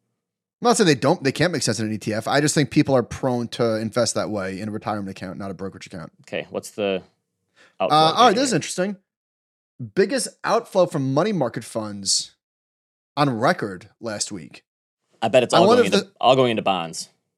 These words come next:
Speaker 1: All going, yeah, I, I wonder if this is, like, skewed by, like, a gigantic sovereign wealth fund or
Speaker 2: No, but don't, don't you think it makes sense now if bond yields are matching money market yields, that you can lock it in for longer, that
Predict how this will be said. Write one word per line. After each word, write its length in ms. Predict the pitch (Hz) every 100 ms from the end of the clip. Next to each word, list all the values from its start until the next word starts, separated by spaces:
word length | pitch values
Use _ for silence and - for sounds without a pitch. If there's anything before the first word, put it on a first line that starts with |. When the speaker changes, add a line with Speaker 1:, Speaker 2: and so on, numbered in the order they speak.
| -
Speaker 1:
All 120 | 143
going, 140 | 143 139
yeah, 180 | 156 156
I, 220 | 156 147 - 151
I 40 |
wonder 200 | 185 233
if 80 | 165
this 160 | 160 139
is, 60 |
like, 120 | 135 -
skewed 400 | - 131 127 117
by, 200 | 113 110
like, 320 | 104 - _ 117
a 80 |
gigantic 760 | 107 110 117 - 110 101 110 -
sovereign 340 | - 101 104
wealth 200 | 95 98
fund 320 | - 113 110 -
or 200 | 104 95 _ _ _ _ _ _ _ _ _ _ -
Speaker 2:
No, 80 | 165
but 160 | 139 - - -
don't, 200 | 170 151
don't 160 | 160 185
you 100 | 180
think 120 | 175
it 40 |
makes 180 | 151 135
sense 260 | 135 156 143
now 260 | 139 160
if 220 | 156 104 101
bond 340 | 120 147 175
yields 460 | 165 165 175 175 - -
are 100 | 110
matching 440 | 104 127 143 123
money 180 | 117 143
market 240 | 143 147
yields, 420 | 143 165 180 - - _ _ _ -
that 300 | 107 98 - _ _ _ -
you 140 | 117
can 240 | 127 113 -
lock 320 | 110 117 135
it 80 | 113
in 240 | 120 131
for 160 | 127 113
longer, 360 | 110 123 151
that 240 | 135 107